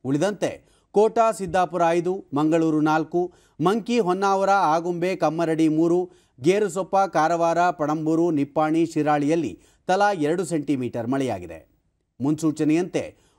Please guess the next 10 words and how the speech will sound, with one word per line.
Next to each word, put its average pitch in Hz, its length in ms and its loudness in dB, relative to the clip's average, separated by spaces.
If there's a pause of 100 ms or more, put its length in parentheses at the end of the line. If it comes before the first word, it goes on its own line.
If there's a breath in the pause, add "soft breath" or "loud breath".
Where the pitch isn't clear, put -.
ಮುಂದಿನ 240 380 0
ಏಳು 208 320 2
ದಿನಗಳ 190 300 0
ಕಾಲ 175 380 2
ರಾಜ್ಯಾದ್ಯಂತ 151 760 -2
ಹಗುರ 151 520 -2 (160)
ಗುಡುಗು 139 360 -4
ಸಹಿತ 131 260 -6
ಮಳೆ 123 300 -4
ಸಾಧ್ಯತೆ. 113 680 -8